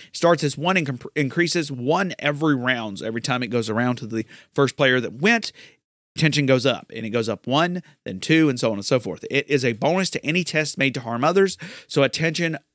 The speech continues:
of five during round five adds a bonus of plus five.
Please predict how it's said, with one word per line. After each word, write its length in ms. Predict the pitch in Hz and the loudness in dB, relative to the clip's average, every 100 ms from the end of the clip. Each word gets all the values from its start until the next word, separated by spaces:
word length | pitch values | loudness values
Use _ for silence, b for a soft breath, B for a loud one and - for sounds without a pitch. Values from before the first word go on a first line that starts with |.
| - | -2
of 140 | 131 | -2
five 580 | - - 143 175 196 202 - | -2 0 2 4 0 -2 -8
during 380 | 131 143 139 123 | 0 2 2 0
round 260 | 120 113 | -2 -2
five 480 | 104 139 151 170 185 - | -2 2 4 4 2 -4
adds 280 | 123 131 131 | -2 -2 0
a 60 | 156 | 0
bonus 400 | 147 190 180 - | 0 0 0 -2
of 260 | 123 127 - | -2 -4 0
plus 260 | 131 117 | 0 0
five. 480 | - 117 98 82 - | 0 -2 -2 -6 -14